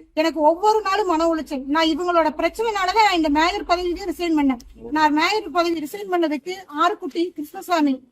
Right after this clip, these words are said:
இவங்க ரெண்டு பேரும் தான் என் மேல டெய்லி பெட்டிஷன் போட்டே இருந்தாங்க.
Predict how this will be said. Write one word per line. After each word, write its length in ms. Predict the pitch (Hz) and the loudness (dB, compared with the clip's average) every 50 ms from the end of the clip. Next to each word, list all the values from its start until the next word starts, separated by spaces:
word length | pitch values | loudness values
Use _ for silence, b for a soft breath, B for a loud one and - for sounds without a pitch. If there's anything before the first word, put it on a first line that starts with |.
| _ _ _ | _ _ _
இவங்க 260 | - 311 311 330 320 302 | -4 0 2 2 4 4
ரெண்டு 260 | 302 311 349 381 415 | 4 4 2 2 2
பேரும் 200 | 415 392 359 359 | 4 2 2 2
தான் 140 | 392 427 403 | 2 2 2
என் 160 | 349 330 320 | 2 2 2
மேல 240 | 320 339 381 403 403 | 2 0 -2 -2 -2
டெய்லி 340 | 277 330 330 349 359 392 415 - | 0 0 2 2 2 0 0 -2
பெட்டிஷன் 400 | 330 302 359 349 - 370 359 302 | -2 -4 -4 -6 -6 -6 -4 -2
போட்டே 320 | 330 320 311 262 - 339 | -2 -2 -2 0 0 0
இருந்தாங்க. 320 | 330 302 277 285 277 262 | 2 2 2 2 2 0